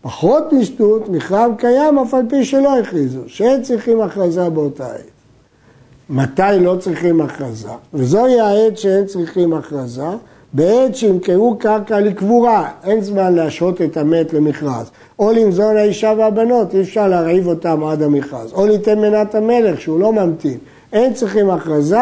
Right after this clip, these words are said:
לפי שהדבר נחוץ, ואז זה תלוי בשטות. אם הם פיחתו שטות או הותירו שטות, מכרם בטל. פחות משטות, מכרם כן.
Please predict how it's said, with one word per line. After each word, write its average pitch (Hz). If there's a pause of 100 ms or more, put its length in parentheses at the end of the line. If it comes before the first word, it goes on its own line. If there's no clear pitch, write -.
(100)
לפי 220
שהדבר 175
נחוץ, 233 (340)
ואז 254 (140)
זה 175
תלוי 196
בשטות. 160 (420)
אם 214
הם 214
פיחתו 185
שטות 180
או 170
הותירו 247
שטות, 240
מכרם 175
בטל. 139 (100)
פחות 262
משטות, 247
מכרם 143
כן. -